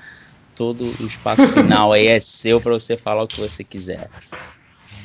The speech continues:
Speaker 2: Não, aqui eu queria agradecer só a oportunidade de ter batido esse papo com vocês, e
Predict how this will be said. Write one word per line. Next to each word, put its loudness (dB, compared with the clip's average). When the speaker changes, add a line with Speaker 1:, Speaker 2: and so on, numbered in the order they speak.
Speaker 2:
Não, 0
aqui 2
eu 2
queria 2
agradecer 0
só -2
a 0
oportunidade 0
de -4
ter -4
batido -4
esse -10
papo -2
com -4
vocês, -2
e 0